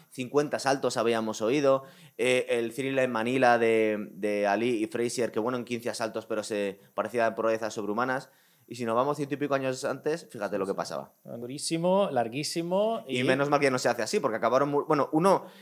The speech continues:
Speaker 1: eh, Jack Rourke, el que se rompió las dos manos, el aspirante,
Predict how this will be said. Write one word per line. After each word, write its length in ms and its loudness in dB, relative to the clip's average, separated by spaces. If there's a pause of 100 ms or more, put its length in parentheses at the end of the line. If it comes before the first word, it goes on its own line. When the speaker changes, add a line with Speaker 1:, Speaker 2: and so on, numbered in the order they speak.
(200)
Speaker 1:
eh, 500 6
Jack 300 4
Rourke, 300 4 (220)
el 160 2
que 180 2
se 120 -2
rompió 300 2
las 100 4
dos 160 -2
manos, 240 0
el 80 0
aspirante, 560 -4